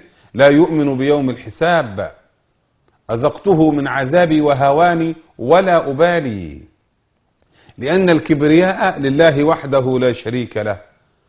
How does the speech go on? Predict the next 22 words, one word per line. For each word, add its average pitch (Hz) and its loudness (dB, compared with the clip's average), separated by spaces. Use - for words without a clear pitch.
الله 147 2
أكبر، 147 -2
أكبر 151 -2
من 143 -2
السماوات 143 -4
والأرض 147 -2
وما 131 -2
فيهن. 120 -6
ما 180 4
ينبغي 170 0
للإنسان 143 -4
أبدًا 143 -6
أن 135 -6
يتكبر 123 -4
على 117 -2
أخيه 107 -10
الإنسان 92 -14
مهما 185 0
وصل. 156 -2
ولذلك 120 -2
يقول 135 -6
الله: 131 0